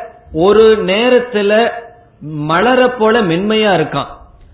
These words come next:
இனி ஒரு நேரத்துல பாறைய போல மாறி விடுகிறதா. அது எந்த நேரத்துல எப்படி வேண்டுமானாலும் இப்படி மாறி விடுகிறது, அது பெரிய ஆச்சரியம்னு சொல்றார்.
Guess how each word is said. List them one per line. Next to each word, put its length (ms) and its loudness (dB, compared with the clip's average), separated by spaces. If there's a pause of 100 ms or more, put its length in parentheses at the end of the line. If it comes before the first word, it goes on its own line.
(220)
இனி 380 0
ஒரு 260 6
நேரத்துல 580 0 (120)
பாறைய 480 2
போல 320 0
மாறி 320 -2
விடுகிறதா. 540 -4 (720)
அது 220 0
எந்த 400 0
நேரத்துல 600 0
எப்படி 440 0
வேண்டுமானாலும் 1200 0
இப்படி 420 -4
மாறி 380 0
விடுகிறது, 1160 -2 (300)
அது 260 -2
பெரிய 300 0 (140)
ஆச்சரியம்னு 680 -2
சொல்றார். 380 -4